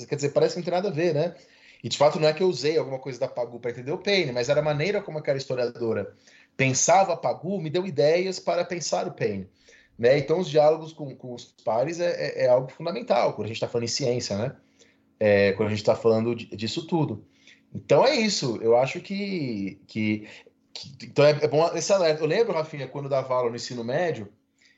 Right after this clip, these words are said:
eu dava aula sobre Kant, tentava ensinar a Revolução Copernicana do Kant, né, pro pessoal do segundo colegial,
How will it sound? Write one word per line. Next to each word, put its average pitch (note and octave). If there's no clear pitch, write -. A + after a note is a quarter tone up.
eu A2+
dava D3+
aula C3+
sobre A2+
Kant, E3
tentava C3
ensinar B2
a B2
Revolução A2+
Copernicana A2+
do G2
Kant, D#3
né, B2
pro G#2+
pessoal G#2
do G#2+
segundo G#2
colegial, A2